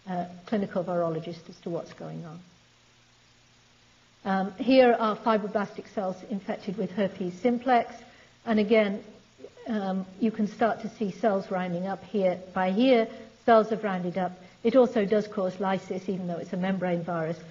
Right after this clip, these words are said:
And down here, there's some fusion going on because it's one of the fusing viruses as well.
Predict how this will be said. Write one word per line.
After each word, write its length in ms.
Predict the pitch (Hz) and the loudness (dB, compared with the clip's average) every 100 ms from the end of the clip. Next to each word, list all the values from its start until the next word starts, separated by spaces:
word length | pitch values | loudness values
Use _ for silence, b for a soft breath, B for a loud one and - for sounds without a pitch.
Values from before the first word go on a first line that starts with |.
| B B | B B
And 140 | 208 208 | 0 2
down 260 | 214 202 | 4 2
here, 200 | 180 196 | 0 -2
there's 160 | 180 185 | -2 -6
some 180 | - 180 | -6 -6
fusion 440 | - 220 202 180 | 0 0 0 -2
going 300 | 170 165 165 | -2 -4 -4
on 220 | 160 160 - | -6 -6 -10
because 300 | 185 - 170 | -10 -8 -8
it's 180 | - - - | -12 -18 -10
one 140 | 180 | -8
of 100 | 165 | -8
the 60 | 175 | -8
fusing 400 | - 175 180 170 | -6 -4 -4 -4
viruses 520 | 160 151 160 165 - | -4 -6 -8 -12 -12
as 140 | 165 | -12
well. 300 | 185 170 165 | -8 -8 -8